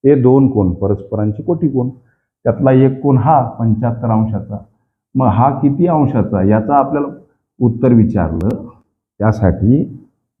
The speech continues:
कोटी कोनाच्या जोडीचं माप इथं मांडा, नव्वद अंश. त्यामधून हा जो एक कोन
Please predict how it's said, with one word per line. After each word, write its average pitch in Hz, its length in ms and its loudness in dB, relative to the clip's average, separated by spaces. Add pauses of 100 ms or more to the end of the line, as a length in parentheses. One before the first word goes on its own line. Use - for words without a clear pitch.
(880)
कोटी 117 300 4
कोनाच्या 131 420 2
जोडीचं 147 440 2
माप 165 240 0
इथं 139 160 -2
मांडा, 104 400 2
नव्वद 117 400 0
अंश. 110 240 2 (440)
त्यामधून 120 480 2
हा 104 200 0 (100)
जो 117 160 2
एक 110 320 0
कोन 104 240 0